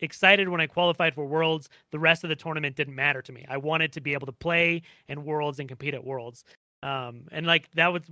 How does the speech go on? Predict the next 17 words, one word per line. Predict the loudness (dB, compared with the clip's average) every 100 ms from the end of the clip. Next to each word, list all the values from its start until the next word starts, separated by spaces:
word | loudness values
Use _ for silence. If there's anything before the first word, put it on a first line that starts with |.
| -18 -10
my | -6 -4
original | -2 -4 -2 -8
point | -6 -8
of | -6
being | -10 -8
bummed | -8 -8 -8
for | -10
these | -10
players | -6 -6 -4
not | -6 -8
being | -6
able | -6 -6
to | -8
get | -6 -8 -6
the | -10
glory | -10 -10 -6 -4 -4
of | -6